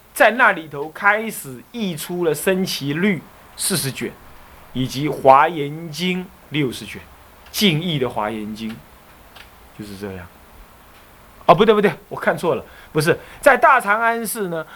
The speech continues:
龚大师作为翻译经典啊，不是翻译华严经啊，都不是哈，他没有翻译华严，他不是学华严的啊，我看错了。啊，这大长安寺呢，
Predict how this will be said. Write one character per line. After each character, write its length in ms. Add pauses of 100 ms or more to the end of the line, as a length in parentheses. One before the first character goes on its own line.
(140)
龚 260
大 300
师 320
作 320
为 220
翻 440
译 200
经 320
典 280
啊， 120
不 80
是 100
翻 200
译 60
华 160
严 200
经 200
啊， 220
都 140
不 100
是 160
哈， 180 (320)
他 140
没 80
有 100
翻 160
译 60
华 160
严， 160
他 100
不 140
是 80
学 180
华 220
严 180 (120)
的 80
啊， 200 (300)
我 80
看 180
错 140
了。 80 (1600)
啊， 240
这 100
大 160
长 180
安 160
寺 220
呢， 160